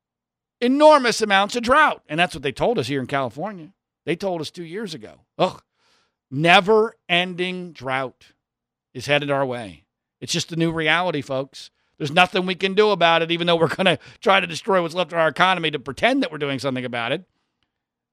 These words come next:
Now, today, as far as I can tell, when you go to that drought tracker, and I go there on, on basically a weekly basis, in, when, since they've started keeping records,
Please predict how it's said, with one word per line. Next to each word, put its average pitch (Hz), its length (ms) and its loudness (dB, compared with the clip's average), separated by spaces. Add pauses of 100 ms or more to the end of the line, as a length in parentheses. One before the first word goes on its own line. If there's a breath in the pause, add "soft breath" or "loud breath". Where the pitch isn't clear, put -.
(640)
Now, 180 380 4 (260)
today, 175 580 0 (920)
as - 100 -6
far 214 180 4
as 247 100 2
I 226 140 6
can 170 180 -6
tell, 90 440 -8
when 139 160 -4
you 160 60 -4
go 220 180 2
to 214 60 -2
that 214 160 4
drought 196 260 -2
tracker, 120 380 -6
and 123 100 -4
I 151 220 -2 (600)
go 170 160 4
there 156 220 2
on, 147 160 -2
on 156 140 -4
basically 151 340 0
a 135 60 0
weekly 147 400 -4
basis, 139 600 -2 (1600)
in, 202 200 -2
when, 196 200 -2
since 208 180 2
they've 196 180 2
started 240 500 8
keeping 190 320 -6
records, 165 720 -4